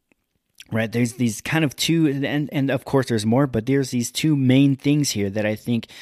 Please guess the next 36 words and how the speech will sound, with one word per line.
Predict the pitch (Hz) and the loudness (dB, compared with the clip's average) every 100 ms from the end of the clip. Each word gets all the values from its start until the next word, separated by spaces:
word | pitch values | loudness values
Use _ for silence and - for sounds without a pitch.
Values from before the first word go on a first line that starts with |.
| - - - - _ _ | -20 -20 -20 -20 _ _
that | - 117 - | -2 -2 -2
become | - 120 127 117 | -4 -2 0 2
very | 139 165 | 2 2
hard | 156 - 160 151 | 0 0 -2 -2
for | - 120 | 0 0
a | |
leader | 120 139 127 | 2 2 2
to | 117 101 | -2 -6
say, | 107 | -2
"Okay, | 107 107 110 92 - - - | -2 0 -2 -4 -10 -20 -10
I | 101 | -6
gotta | 104 113 123 - _ - | -2 -2 -2 -6 _ -4
figure | 110 104 131 | -2 0 0
out | 107 101 | 0 -2
the | 104 | -4
dichotomy | 101 104 - - 143 143 113 101 | -2 -4 -6 -2 0 2 2 0
here," | 90 92 | -4 -8
right? | 85 95 117 | -4 -4 -4
Because | 120 113 107 113 | -2 -2 -4 -6
there's | 123 120 | -2 -2
so | - 147 | 0 0
much | 151 | 0
that | - | -2
you | 120 127 | -4 -2
can | 120 | -2
do | 107 | -2
to | 98 - | -4 -6
coach, | 98 - 135 104 - - - - _ | -8 -4 0 0 -2 -12 -14 -20 _
to | - | -6
train, | 92 - 139 127 107 98 | -4 -2 0 2 2 -2
to | - 107 | -2 2
mentor, | 107 120 123 - 110 - | 4 4 0 -2 -4 -2
and | 104 | -8
to | 95 | -6
lead | 98 101 170 160 | -6 -2 -2 -2
somebody. | - 107 95 95 90 98 | 0 0 0 -2 -4 -6